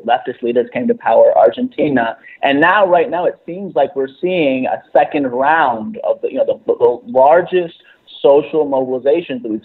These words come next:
seen since that period in the late nineties, early two thousands, where,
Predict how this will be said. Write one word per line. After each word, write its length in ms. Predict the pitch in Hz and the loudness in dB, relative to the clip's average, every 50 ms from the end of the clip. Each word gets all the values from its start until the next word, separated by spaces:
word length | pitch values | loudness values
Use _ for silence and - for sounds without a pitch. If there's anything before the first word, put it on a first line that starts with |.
| _ | _
seen 300 | - 139 131 123 120 - - | -4 -2 -2 -2 -4 -2 0
since 240 | 147 147 143 143 143 - - | 0 2 2 0 -2 -2 0
that 280 | - 123 117 110 - - | 2 2 2 2 0 0
period 340 | - 139 135 135 139 131 123 | 0 2 4 4 4 4 4
in 120 | 120 113 | 2 2
the 60 | 117 | 2
late 260 | 113 120 117 117 - | 0 2 2 2 0
nineties, 420 | - 117 110 117 120 117 117 117 110 - - - _ - | -2 -4 -2 -2 -2 -2 -2 -2 -4 -6 -10 -20 _ 0
early 280 | - 131 135 123 127 127 127 | 2 4 4 4 2 0 -2
two 140 | - 139 123 | -2 0 2
thousands, 500 | 127 135 143 165 156 - 123 113 110 - | 4 4 4 4 2 0 -2 -10 -10 -6
where, 320 | - 113 113 113 113 101 | -2 0 0 2 0 -2